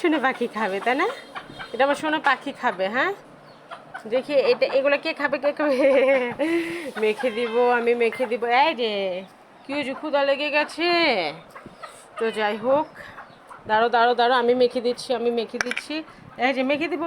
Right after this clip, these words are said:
মেখে দিই, মেখে দিই, মেখে দিই। দাঁড়াও, দাঁড়াও, দাঁড়াও, দাঁড়াও, দাঁড়াও। <laughs> ও আমাকে মাখতেই দিবে না, ও খুব অস্থির হয়ে গেছে।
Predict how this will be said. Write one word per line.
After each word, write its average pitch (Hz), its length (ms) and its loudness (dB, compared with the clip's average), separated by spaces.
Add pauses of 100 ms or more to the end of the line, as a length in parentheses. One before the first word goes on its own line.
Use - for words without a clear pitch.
মেখে 339 180 -4
দিই, 311 200 -4
মেখে 302 180 -4
দিই, 269 160 -4
মেখে 285 280 -2
দিই। 254 140 -4
দাঁড়াও, 196 300 0
দাঁড়াও, 240 260 0
দাঁড়াও, 226 300 0
দাঁড়াও, 220 280 -2
দাঁড়াও। 214 300 -2 (2250)
<laughs> 277 1400 -4
ও 202 60 -6
আমাকে 220 280 -2
মাখতেই 220 460 0
দিবে 202 300 -4
না, 196 160 0 (3000)
ও 180 40 -8 (100)
খুব 202 160 -6
অস্থির 214 420 -2
হয়ে 220 160 0
গেছে। 202 200 -4